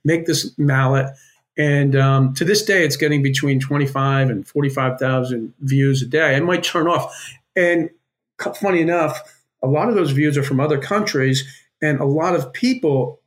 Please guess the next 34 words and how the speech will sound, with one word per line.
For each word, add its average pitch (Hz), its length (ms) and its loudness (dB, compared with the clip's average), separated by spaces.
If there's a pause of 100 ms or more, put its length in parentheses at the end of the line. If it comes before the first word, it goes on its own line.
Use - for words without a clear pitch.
uh, 143 260 -2
commenting 170 500 0
on 127 120 0
that 131 180 0
video 135 400 2 (260)
are 139 80 -2
convinced 147 800 0
that 139 120 0
I 135 100 2
cut 165 240 -2
down 147 200 0
a 123 60 0
dead 139 360 0
tree, 151 340 0
even 147 260 0
though 139 140 0
that 135 160 -2
there's, 123 200 -6 (160)
there's - 180 -4
no 156 180 2
leaves 147 380 2
on 117 120 0
the 113 80 -4
tree, 123 420 -2 (460)
and 147 120 2
there's 131 160 2
leaves 156 220 2
on 143 140 2
all 151 100 2
the 151 80 4
other 143 160 2
trees 139 240 0
around 147 380 0
it. 123 200 -2